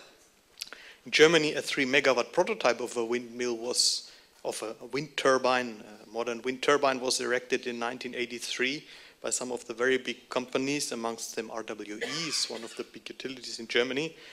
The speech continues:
It was only in operation for a couple of weeks, um, and it failed. It did never work properly. Um, it's very strange that at the same time, while a community in Denmark started or had already a, a,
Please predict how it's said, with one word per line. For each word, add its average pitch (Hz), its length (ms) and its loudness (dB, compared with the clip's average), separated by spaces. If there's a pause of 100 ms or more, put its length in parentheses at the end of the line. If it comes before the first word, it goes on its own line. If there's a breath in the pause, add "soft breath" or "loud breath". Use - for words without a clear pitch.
(400 loud breath)
It - 160 -20
was 127 140 -4
only 147 240 4
in 131 100 2
operation 131 480 2
for 120 140 -4
a - 100 -4
couple 120 220 0
of 110 120 -4
weeks, - 600 -2 (440)
um, 120 280 -6 (100)
and 131 340 2 (680)
it - 80 -8
failed. 104 400 4
It 113 100 -8
did 120 160 -6
never 120 220 0
work 117 340 0
properly. 117 500 -2 (920 loud breath)
Um, 131 340 2 (400)
it's 127 140 -6
very 147 200 8
strange 151 400 6
that 147 140 0
at 120 100 -6
the 127 100 -8
same 156 300 2
time, 135 360 2
while 120 220 4
a - 20 0
community 127 540 -4
in 117 100 -2
Denmark 127 540 2 (160)
started 120 640 0 (200)
or 101 120 -12
had 135 260 2
already 120 480 2
a, 113 240 -4
a, 113 60 -8